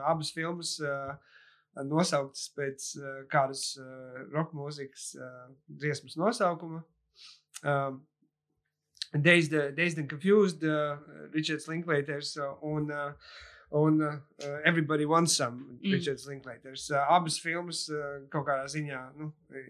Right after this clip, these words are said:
Speaker 1: iet roku rokā, ā.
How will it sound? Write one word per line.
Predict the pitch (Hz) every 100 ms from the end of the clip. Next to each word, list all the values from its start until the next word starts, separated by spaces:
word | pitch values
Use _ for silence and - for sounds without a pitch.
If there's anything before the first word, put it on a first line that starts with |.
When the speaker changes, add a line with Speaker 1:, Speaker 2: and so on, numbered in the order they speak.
| 151
Speaker 1:
iet | 151 151 151 _ _ - - - -
roku | 151 147 160
rokā, | 196 214 170 151 151 160
ā. | 139 139 139 135